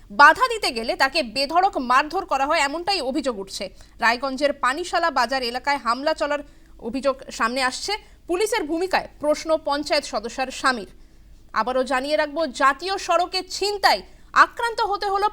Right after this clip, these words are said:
পঞ্চায়েত সদস্যকে। গতকাল রাতের এই ঘটনায় রায়গঞ্জে আক্রান্ত পঞ্চায়েত সদস্যা। সদস্যাকে বেধড়ক মারধর করার অভিযোগও প্রকাশ্যে আসছে। ছিনতাইবাজদের খপ্পরে পড়তে হলো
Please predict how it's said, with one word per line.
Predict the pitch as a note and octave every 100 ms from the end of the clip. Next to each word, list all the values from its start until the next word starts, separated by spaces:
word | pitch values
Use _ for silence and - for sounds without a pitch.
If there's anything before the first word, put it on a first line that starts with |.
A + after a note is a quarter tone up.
| G#4
পঞ্চায়েত | F4+ G4+ A4+ A4
সদস্যকে। | - - F4+ A4 - E4 - - - - - - - - - -
গতকাল | A#3+ E4+ B4 B4+ A4
রাতের | E4 E4 G#4+ G#4
এই | D4+ E4+
ঘটনায় | B3+ C#4 D#4+ A#3 A#3+ - - - - G#3+
রায়গঞ্জে | C#4+ F4+ G4+ F#4 C#4+
আক্রান্ত | C4+ C#4 E4 D#4 E4 D#4+
পঞ্চায়েত | A#3+ A#3+ B3+
সদস্যা। | B3+ C#4+ C#4+ D4 G3 F3+
সদস্যাকে | A#3+ A3 B3+ C4+ C#4+
বেধড়ক | A3+ C4 C#4+ E4+ F4 F4
মারধর | C#4+ C4 D4+ E4+ G#4
করার | F#4+ F#4 F#4+
অভিযোগও | F4 F#4 F#4
প্রকাশ্যে | F#4+ F#4+ F4+ -
আসছে। | E4+ - - G3+ - - - -
ছিনতাইবাজদের | - F#4+ G4+ A#4+ G4+ G4 G4 F#4+
খপ্পরে | E4 D#4+ E4 D#4+
পড়তে | D#4 D4 D#4
হলো | D#4